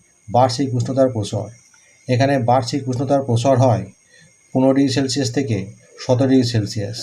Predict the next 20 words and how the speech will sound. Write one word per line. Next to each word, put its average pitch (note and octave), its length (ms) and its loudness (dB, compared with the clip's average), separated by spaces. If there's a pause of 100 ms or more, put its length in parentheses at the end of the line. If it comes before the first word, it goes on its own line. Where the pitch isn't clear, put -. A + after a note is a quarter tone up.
(140)
চার B2 160 -8
নম্বর B2+ 160 -6
পয়েন্টে C3 220 -6
লিখবে A#2 280 -8
আকাশের A#2+ 360 -6
অবস্থা। A#2 400 -6 (480)
গ্রীষ্মকাল C3 540 -6
এখানে B2+ 320 -6
শুষ্ক - 380 -10 (480)
এবং B2+ 220 -6 (120)
এই C3 200 -6
সময় B2 360 -6 (300)
এখানকার B2+ 420 -6
আকাশ A#2 300 -6 (100)
পরিষ্কার A#2 400 -8
থাকে। G2+ 240 -12 (560)
পাঁচ B2+ 260 2
নম্বর C#3 240 0 (160)
পয়েন্টে C#3 280 0
লিখবে A#2 320 -2